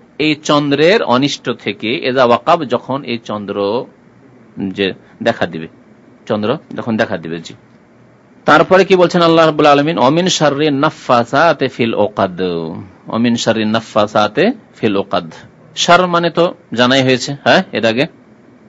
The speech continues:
নাফাসাত, নাফাসা মানে হচ্ছে ফুঁক দেওয়া,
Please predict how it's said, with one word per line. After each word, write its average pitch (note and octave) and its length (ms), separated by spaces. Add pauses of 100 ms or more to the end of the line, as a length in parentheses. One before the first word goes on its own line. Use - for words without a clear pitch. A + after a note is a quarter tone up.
(120)
নাফাসাত, E3+ 680
নাফাসা D#3 520
মানে F#3 360 (100)
হচ্ছে D#3+ 420 (360)
ফুঁক D3+ 180
দেওয়া, F#2 240